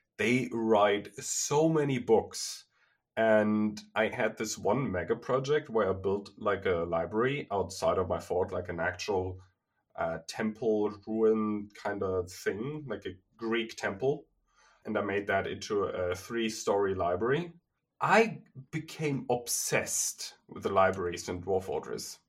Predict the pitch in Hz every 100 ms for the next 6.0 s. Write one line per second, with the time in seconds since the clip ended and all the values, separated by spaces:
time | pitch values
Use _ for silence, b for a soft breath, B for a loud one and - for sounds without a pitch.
0 | _ - - 117 117 110 117 101 107 -
1 | - - - - _ 104 98 95 101 110
2 | 110 107 101 95 107 117 117 123 123 -
3 | - 95 92 90 95 92 98 95 92 110
4 | 113 - 110 110 110 110 - - 107 101
5 | - - 98 95 - 107 - - 123